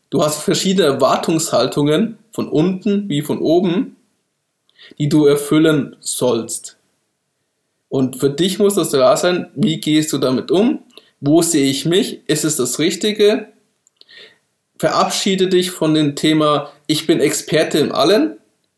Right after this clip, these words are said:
also von das Thema Mikromanagement, und überlege dir lieber, wie du dann Leute befähigst, die Arbeit, äh, besser zu machen oder auch gut zu machen.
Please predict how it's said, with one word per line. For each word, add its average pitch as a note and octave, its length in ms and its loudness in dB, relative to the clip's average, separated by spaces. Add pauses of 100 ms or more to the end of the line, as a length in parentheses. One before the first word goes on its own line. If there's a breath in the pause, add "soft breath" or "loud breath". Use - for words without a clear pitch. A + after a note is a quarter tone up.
(180)
also C#3 200 -6
von D3 160 0
das C3 140 -4
Thema C#3+ 200 0
Mikromanagement, F#3+ 1080 0 (1120)
und E3 200 2
überlege D#3+ 600 2
dir E3+ 140 2
lieber, F3+ 680 0
wie D#3 120 0
du D3+ 80 -2
dann D3 180 0
Leute C#3+ 400 2
befähigst, E3 920 0 (180)
die C#3 120 -2
Arbeit, D3 760 -2
äh, C3+ 380 2 (400)
besser D#3 340 2
zu C3 120 -4
machen A2+ 420 -6 (220)
oder B2 260 2
auch A#2+ 140 -4
gut E3 180 -2
zu - 100 -4
machen. A#2+ 360 -8